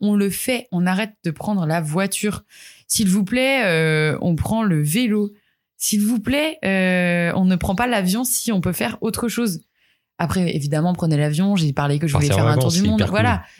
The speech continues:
Speaker 1: c'est hyper cool. Mais ça, vous pouvez le faire si, dans la vie de tous les jours, vous vous faites un tout petit peu attention.
Speaker 2: Oui.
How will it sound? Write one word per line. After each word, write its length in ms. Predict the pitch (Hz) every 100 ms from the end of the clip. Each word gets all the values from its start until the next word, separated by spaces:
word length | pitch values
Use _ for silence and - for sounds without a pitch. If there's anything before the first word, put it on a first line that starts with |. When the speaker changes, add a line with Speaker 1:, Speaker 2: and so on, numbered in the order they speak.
| 160
Speaker 1:
c'est 100 | 196
hyper 260 | 180 233 226
cool. 220 | 247 214 - -
Mais 340 | 208 269 - - _ -
ça, 200 | - 294
vous 120 | 240
pouvez 240 | 180 180
le 80 | 170
faire 240 | 156 269
si, 400 | - - 240 254 -
dans 140 | 165
la 120 | 147
vie 140 | 160 196
de 40 |
tous 100 | -
les 100 | 190 170
jours, 160 | 220
vous 120 | 196
vous 100 | 151
faites 240 | 139 208 208
un 120 | 160 143
tout 120 | -
petit 180 | - 202
peu 120 | 240
attention. 400 | 233 226 - 185 - -
Speaker 2:
Oui. 140 | 247